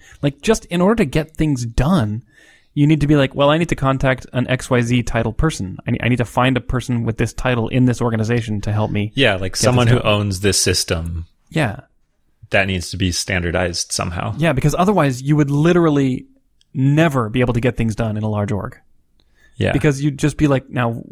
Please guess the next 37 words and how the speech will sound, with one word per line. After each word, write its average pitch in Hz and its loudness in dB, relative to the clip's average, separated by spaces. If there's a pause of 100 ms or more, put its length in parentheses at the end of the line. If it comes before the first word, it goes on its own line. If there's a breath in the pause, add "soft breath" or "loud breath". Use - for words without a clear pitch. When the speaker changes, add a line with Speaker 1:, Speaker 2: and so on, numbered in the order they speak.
Speaker 1:
you, 139 -2
your 139 0
name 147 2
is 113 -2
what? 139 0
And 120 0
you, 139 0
what 135 -4
do 196 -2
you 196 2
do? 202 2
Can 151 0
you 151 4
just 165 -4
describe 135 0
it 151 -2
for 165 -2
me 160 0
in, 156 0
like, 139 0
a 110 -2
paragraph?" 143 0
<laughs> - 2
You 190 0
know? 160 -2 (180)
Speaker 2:
And 120 2
then 120 4
can 135 0
you 123 0
condense 104 0
that 123 0
to, 90 2
like, 92 -2
four 113 2
words? 113 2
And, 104 4
Speaker 1:
Yeah. 196 8